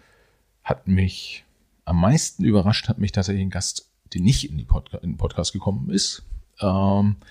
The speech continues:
das war aber eher, also war nicht mal der Gast selber, weil man, die weiß es wahrscheinlich gar nicht. Ähm, ich habe,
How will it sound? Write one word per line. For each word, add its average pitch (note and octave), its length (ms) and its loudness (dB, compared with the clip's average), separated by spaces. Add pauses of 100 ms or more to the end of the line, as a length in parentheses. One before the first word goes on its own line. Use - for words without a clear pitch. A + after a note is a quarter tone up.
(460)
das - 340 0
war G2+ 240 4
aber G#2 320 4
eher, G2 560 6
also F2+ 100 -2
war G2 100 6
nicht G2+ 120 6
mal G2+ 60 4
der F2 100 0
Gast D#2+ 200 -4
selber, C3+ 480 8 (520)
weil E2+ 280 0
man, F#2 140 0
die F2 120 0
weiß G2+ 180 8
es A#2+ 80 0
wahrscheinlich A#2+ 380 2
gar G#2+ 180 -2
nicht. B2+ 320 0 (540)
Ähm, F#2+ 720 2 (100)
ich - 260 -6
habe, F#2 800 2